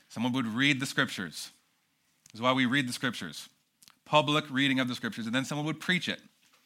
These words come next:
Someone would,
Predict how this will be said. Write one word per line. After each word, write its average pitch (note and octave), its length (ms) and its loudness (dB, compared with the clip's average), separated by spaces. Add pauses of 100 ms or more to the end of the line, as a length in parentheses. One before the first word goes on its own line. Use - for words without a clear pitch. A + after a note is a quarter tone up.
(1700)
Someone C#3 360 2
would, C#3 240 4